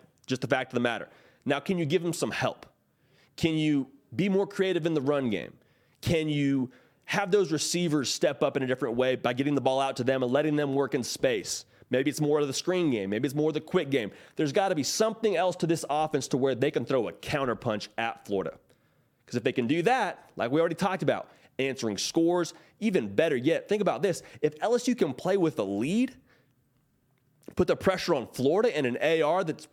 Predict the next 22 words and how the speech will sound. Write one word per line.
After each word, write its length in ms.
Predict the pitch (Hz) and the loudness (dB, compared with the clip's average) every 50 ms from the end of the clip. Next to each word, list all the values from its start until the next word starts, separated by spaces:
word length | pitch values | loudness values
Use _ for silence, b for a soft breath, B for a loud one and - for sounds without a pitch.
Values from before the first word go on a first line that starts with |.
| - - | -20 -4
quite 260 | - 170 151 147 - | -2 -2 -2 0 -2
frankly, 260 | - 151 156 - 165 | -2 -2 0 0 0
been 160 | 131 143 135 | 2 2 2
a 60 | 120 | 2
little 380 | 110 107 107 113 131 147 165 156 | 0 0 2 2 2 4 2 2
bit 220 | 135 139 151 - | 2 2 0 2
inconsistent 540 | 143 160 160 - 131 - - 147 - 170 151 | 0 -2 -2 -4 -2 -2 -4 -2 -2 -4 -2
from 120 | 151 139 120 | -2 -2 0
game 240 | 117 135 151 165 | 0 0 0 -2
to 80 | 147 131 | -2 0
game, 300 | 113 123 135 156 185 175 B B B B B | 0 0 0 0 -4 -6 B B B B B
that 400 | 104 98 98 98 139 156 185 170 | -10 -6 -2 0 0 0 0 0
would 100 | 180 180 | -2 0
be 120 | 151 170 156 | 0 0 0
the 100 | 131 123 | 0 0
recipe 380 | 120 135 139 - - 147 123 | 0 0 -2 -2 -2 -4 -2
for 160 | 120 - 123 | -2 -2 -4
success 420 | - - 107 - - 120 107 - - | -4 -4 -6 -2 0 0 -2 -2 -2
for 140 | - 113 - | -2 0 0
L 160 | 101 104 101 | 0 0 -2
S 180 | 95 - - | -4 -4 -6
U. 180 | - 87 - | -6 -6 -6